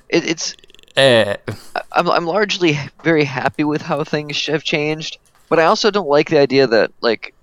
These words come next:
Speaker 1: from, like, "Hey, we should watch Animal House" with some, with, you know, a hypothetical friend who would be like, "No, that movie's really offensive." It's like, it is, but it's still pretty funny. Like, college isn't like that at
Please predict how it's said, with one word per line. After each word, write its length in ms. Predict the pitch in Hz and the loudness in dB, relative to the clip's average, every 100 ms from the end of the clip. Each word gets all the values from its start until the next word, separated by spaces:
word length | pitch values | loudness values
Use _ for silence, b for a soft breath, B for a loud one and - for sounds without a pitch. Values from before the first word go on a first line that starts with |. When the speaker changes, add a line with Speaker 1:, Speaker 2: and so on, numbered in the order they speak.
| _ _ - | _ _ -12
Speaker 1:
from, 140 | 156 | -6
like, 120 | 143 | -2
"Hey, 100 | 180 | 2
we 120 | 175 | 2
should 140 | 180 175 | 2 2
watch 180 | 151 - | 0 2
Animal 320 | 135 147 135 | 0 0 0
House" 240 | 117 117 | 0 -2
with 120 | 113 | -6
some, 220 | 117 95 - - | -10 -14 -18 -8
with, 280 | 107 104 - | -8 -8 -10
you 80 | 123 | -4
know, 180 | 113 98 | -2 -2
a 200 | - 117 | -2 -2
hypothetical 560 | 143 139 131 127 120 113 | 0 -2 -2 -2 -2 -4
friend 320 | - 131 120 | 2 2 2
who 60 | 120 | -4
would 100 | 110 | 0
be 100 | 113 | 2
like, 320 | 107 - - _ _ _ - | 2 0 -12 _ _ _ -2
"No, 120 | 131 | 2
that 140 | 127 | 2
movie's 280 | 127 135 127 | 0 -2 -4
really 260 | 104 117 104 | -2 0 0
offensive." 640 | 110 117 110 73 - - _ _ _ _ _ _ _ _ _ - - | 0 -4 -4 -8 -10 -14 _ _ _ _ _ _ _ _ _ -20 -14
It's 140 | 120 | -6
like, 160 | 120 - _ | -6 -6 _
it 140 | - 147 | -4 2
is, 560 | 165 113 110 113 - - - - _ - _ - | 4 4 2 -4 -8 -12 -20 -20 _ -20 _ 0
but 120 | 151 | 2
it's 140 | 135 | 2
still 320 | - - 190 | 0 0 0
pretty 340 | 185 - 185 147 | 0 -4 -2 -2
funny. 240 | - 135 | -2 0
Like, 140 | 120 - | 0 0
college 360 | - 311 247 | 0 0 0
isn't 220 | 180 160 | 0 -2
like 200 | 123 147 | 0 0
that 180 | - 147 | 2 0
at 100 | 123 | 0